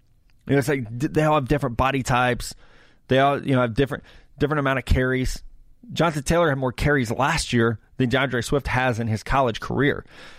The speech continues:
So it's gonna be fun to separate these guys out. Just know that right now, all three are very special. Now, the same thing is gonna happen at the quarterback position, where I have a tie between Justin Herbert and Tua Tagovailoa. I like both of them a lot.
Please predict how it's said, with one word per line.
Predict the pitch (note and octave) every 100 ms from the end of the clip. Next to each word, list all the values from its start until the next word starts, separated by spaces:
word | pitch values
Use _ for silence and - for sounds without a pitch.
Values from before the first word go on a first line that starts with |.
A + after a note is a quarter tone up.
| -
So | - D3
it's | C#3+
gonna | G#3
be | G#3+
fun | - G3+ D#3+ A2
to | -
separate | - D3+ D3
these | C3 B2+
guys | D3 C3 A#2+
out. | A2
Just | G#2+ D3 D#3
know | F3 G3+ D#3
that | C3+ -
right | C3+ -
now, | C#3 B2 G#2+ -
all | C#3+ D3
three | - C3+ C3+ A2 - _ _ -
are | B2
very | B2 B2 A#2+ G#2
special. | - A2 - - - _ _ _ _ _ _ -
Now, | C#3+
the | D#3+
same | - G#3 A#3+
thing | B3+ G#3+
is | G3
gonna | D#3+ E3
happen | D#3 D#3
at | D3
the | A#2
quarterback | C#3+ B2+ G#2 F#2+
position, | G2 G2+ - - -
where | B2+
I | D3
have | F3+
a | F3+
tie | - F3 A#2 A2+ - - -
between | - - D3+
Justin | A#2 C#3 C3+ D3+
Herbert | B2 B2 A#2 - _ - - - - _
and | B2+ A#2+
Tua | D3 C3
Tagovailoa. | C3+ B2+ A2+ G#2+ G#2 - - - - - _ _ _ _ - -
I | D3
like | C#3 C3+
both | A2+ B2
of | A2+
them | A2
a | G2
lot. | G2+ G2+